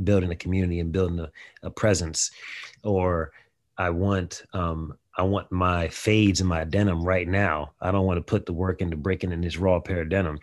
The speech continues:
Like, there's, there's something about being sustainable, being consistent, and, um, just, just, just having that,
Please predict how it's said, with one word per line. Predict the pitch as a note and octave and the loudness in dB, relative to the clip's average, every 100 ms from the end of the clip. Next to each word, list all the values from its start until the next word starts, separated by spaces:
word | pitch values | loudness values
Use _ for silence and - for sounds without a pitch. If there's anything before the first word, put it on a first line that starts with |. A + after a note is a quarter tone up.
| - - - - | -10 -12 -14 -6
Like, | F#2 - - - - - | -6 -6 -18 -20 -12 -4
there's, | F#2+ | -4
there's | F2 F2+ | -4 -4
something | - G2+ G2+ | -2 0 0
about | E2 F2+ F#2 E2+ - - _ _ | 0 2 2 0 -6 -20 _ _
being | F#2 G2+ F#2 | -2 0 0
sustainable, | E2+ - F#2+ F#2 E2+ D#2 | -4 -2 0 0 -2 -4
being | D2+ F#2+ F2 | 0 0 -2
consistent, | - - - D3 - F2+ E2+ - _ _ _ _ - | -4 -4 2 2 2 0 -2 -8 _ _ _ _ -6
and, | G2 F2 D#2+ D#2 E2 _ _ _ _ | -4 -2 -4 -6 -12 _ _ _ _
um, | F#2+ E2 D#2 C#2+ _ _ _ _ - _ _ _ - _ _ _ _ - | -8 -8 -8 -12 _ _ _ _ -20 _ _ _ -20 _ _ _ _ -8
just, | F#2 G2+ - | -4 -2 -2
just, | G2+ - | -4 -2
just | F#2+ - | -4 -2
having | - G#2+ G2 G2 F#2 | 0 2 4 2 2
that, | F#2 F2+ E2+ - | 2 0 -2 -8